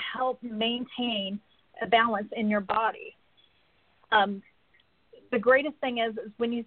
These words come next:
talked about the C B D one receptors and the C B two receptors in our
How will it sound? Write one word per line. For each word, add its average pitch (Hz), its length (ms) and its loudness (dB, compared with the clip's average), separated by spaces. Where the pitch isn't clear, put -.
talked 220 180 -4
about 214 140 6
the 202 120 -8
C 233 100 0
B 226 100 0
D 226 140 2
one 220 240 0
receptors 214 540 2
and 208 140 -2
the - 60 -10
C 226 120 2
B 208 220 -2
two 233 680 4
receptors 202 580 4
in 220 100 6
our 202 160 6